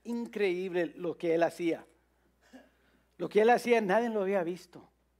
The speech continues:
Ah, ah, ¿han visto, este, ah, jugadores cuando están jugando básquet y, y, y pasan la pelota por de atrás? Él lo inventó. Él fue el, ah, uno de los primeros que empezó a, a,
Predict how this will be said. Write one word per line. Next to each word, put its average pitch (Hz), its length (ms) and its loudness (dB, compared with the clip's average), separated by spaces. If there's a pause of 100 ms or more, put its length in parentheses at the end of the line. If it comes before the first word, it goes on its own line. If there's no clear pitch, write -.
(760)
Ah, 208 320 -2
ah, 233 80 6
¿han 262 140 2
visto, 269 440 2
este, 202 680 0 (260)
ah, 175 260 0
jugadores 226 640 6
cuando 208 200 -2
están 214 180 2
jugando 220 240 2
básquet 214 440 2
y, 190 160 -4
y, 190 440 -8
y 175 60 -10
pasan 208 320 0
la 208 100 0
pelota 214 340 -2
por 190 180 -8
de 165 120 -4
atrás? 233 480 -2 (960)
Él 185 100 -6
lo 190 60 -2
inventó. 143 340 -8 (2000)
Él 269 320 4
fue 277 300 8
el, 233 180 2 (160)
ah, 226 120 6
uno 269 180 6
de 269 40 6
los 240 120 6
primeros 240 480 4
que 233 100 0
empezó 220 460 2
a, 233 140 8
a, 190 480 2